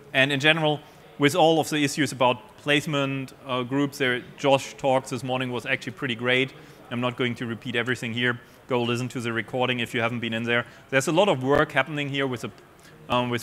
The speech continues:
both the P G auto-scaling and the, um, balancer that makes this better, but especially when you have small environments,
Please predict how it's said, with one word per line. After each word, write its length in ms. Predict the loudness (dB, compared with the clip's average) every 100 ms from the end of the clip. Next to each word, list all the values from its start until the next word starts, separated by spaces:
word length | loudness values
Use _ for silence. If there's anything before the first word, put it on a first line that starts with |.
| 0
both 260 | 2 2 2
the 300 | 0 0 -2 -10 -8
P 140 | -6
G 180 | -2 -2
auto-scaling 920 | 0 0 -2 -2 0 2 2 0 -2
and 180 | -4 -2
the, 240 | -2 -4 -6 -20 -20 -20 -20 -10 -4
um, 340 | -2 -2 0
balancer 680 | 2 4 2 0 2 2 2 -4 -20 -6
that 160 | -2 0
makes 320 | 2 2 0
this 180 | -4 -2
better, 360 | 2 2 2 2
but 180 | 0
especially 460 | -2 0 0 0 -2
when 160 | -2 -2
you 80 |
have 140 | -2 -2
small 360 | -4 0 0 -2 -8 -6
environments, 680 | 2 4 4 0 -4 -8